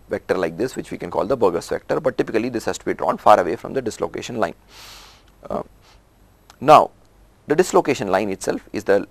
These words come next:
line which is here, which is bet-, between the missing and the extra half plane of atoms. Now, what happens if I look at this crystal from sideways? Okay. Sideways, we notice that the crystal nearly looks perfect.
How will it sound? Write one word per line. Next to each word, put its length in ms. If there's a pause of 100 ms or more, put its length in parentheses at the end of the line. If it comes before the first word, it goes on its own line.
line 300
which 140
is 100
here, 320
which 180
is 60
bet-, 320
between 320
the 100
missing 340
and 120
the 140 (520)
extra 360
half 260
plane 180
of 100
atoms. 460 (920)
Now, 100
what 100
happens 300
if 100
I 40
look 200
at 100
this 120
crystal 300
from 180
sideways? 600 (1200)
Okay. 140 (720)
Sideways, 580
we 120
notice 480
that 100
the 80
crystal 300
nearly 420
looks 200
perfect. 440